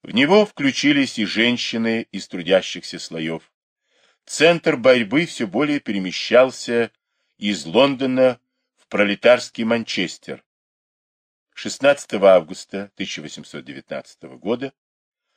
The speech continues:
возле Манчестера в Питерсфилде состоялся грандиозный митинг,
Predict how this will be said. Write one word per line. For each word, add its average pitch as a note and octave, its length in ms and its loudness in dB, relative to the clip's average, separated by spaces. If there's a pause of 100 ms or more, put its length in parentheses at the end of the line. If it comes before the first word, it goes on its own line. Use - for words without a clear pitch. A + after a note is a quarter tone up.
(160)
возле A#2 640 2
Манчестера G#2+ 960 -2 (720)
в - 140 -20
Питерсфилде C3+ 1000 -2 (680)
состоялся D3+ 680 0
грандиозный G#2 640 -2
митинг, F2+ 600 -6